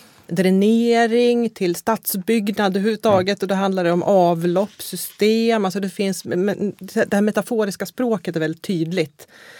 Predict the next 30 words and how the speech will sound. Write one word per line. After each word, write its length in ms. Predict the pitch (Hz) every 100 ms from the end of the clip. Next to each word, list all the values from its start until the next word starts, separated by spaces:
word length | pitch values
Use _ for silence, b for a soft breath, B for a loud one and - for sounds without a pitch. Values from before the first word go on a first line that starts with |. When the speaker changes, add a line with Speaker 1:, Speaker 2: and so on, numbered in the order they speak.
| B B B
Speaker 1:
i 200 | 185 170
artonhundratalets 640 | 160 143 160 165 - 160
reglementeringsdebatt, 1700 | 165 160 156 160 160 151 156 143 - - 156 151 _ 165 160 277 320
skulle 200 | - - 143
jag 80 |
säga. 220 | - - - _ _ _ _ _ _ -
Och 120 | 196
det 160 | 208
finns 220 | 190 214 -
tydliga 380 | - 208 160
kopplingar 460 | 170 185 - 185 185
till, 180 | 185 175
och, 160 | 220
och 220 | - - 196
det 80 |
handlar 200 | 214 226
inte 160 | 220 214
bara 400 | 196 226 208 214
om 160 | 185 185 B B B B
då 240 | - 175 160 -
könssjukdomarna, 840 | - 202 170 175 302 311 240 190
utan 200 | 180 185
du 60 | 185
ska 140 | -
ju 40 | 202
också 160 | -
dränera 640 | 175 202 226 220 196 185 196
staden 600 | - 170 170 165 165 165
på, 300 | 156 156 156 b b b b - _
eh, 180 | - -